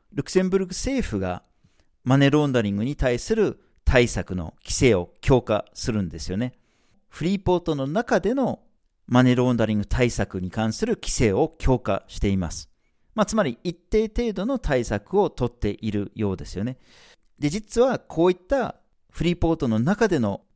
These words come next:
マネーロンダリング対策を取っているのがルクセンブルグのみだというふうに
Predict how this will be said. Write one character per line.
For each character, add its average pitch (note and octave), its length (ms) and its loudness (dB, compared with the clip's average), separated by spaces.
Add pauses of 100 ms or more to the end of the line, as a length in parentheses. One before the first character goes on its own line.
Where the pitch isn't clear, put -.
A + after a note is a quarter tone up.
マ B2+ 140 2
ネ D3 100 4
ー - 20 0
ロ D#3 160 2
ン D#3 40 -2
ダ D3 100 0
リ C#3 80 -4
ン C#3 60 -4
グ C3+ 40 -4
対 F3+ 220 -2
策 B2 420 -6
を F3+ 260 -4
取 F3+ 140 -2
っ - 40 -20
て - 260 -6
い D3+ 80 -8
る D#3 140 -2
の A#2+ 100 -4
が D#3+ 180 -2 (460)
ル D#3 120 0
ク - 80 -8
セ F3 120 2
ン E3 100 0
ブ D#3+ 120 2
ル D3+ 100 2
グ B2+ 140 0
の B2 160 2
み G#3 160 2
だ F2 140 -4
と E2 140 -12 (300)
い A2+ 120 -2
う G#2+ 40 -2
ふ - 120 -2
う B2 40 -2
に F3 200 -2